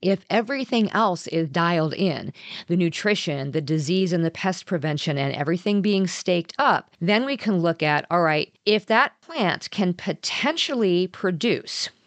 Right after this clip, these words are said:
say, fifteen pounds of fruit, then pruning is just going to change how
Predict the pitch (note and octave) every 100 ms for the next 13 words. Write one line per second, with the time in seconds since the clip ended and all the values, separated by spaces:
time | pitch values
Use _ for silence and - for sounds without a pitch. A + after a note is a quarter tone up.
0 | _ - - E3 D#3 - G#3 G3 - G#3
1 | F#3+ F3+ - E3+ E3 D3+ D3+ - F3 A#2+
2 | - - - - - - D#3+ G3+ G3 -
3 | E4 F#4+ C4 F#3+ F#3 - F#3+ F#3 D#3 D#3
4 | A#3+ C4 - A3 G3 - D#3+ - F#3+ E3
5 | D#3 D#3 - - - - A3+ A3 D#3+ C#3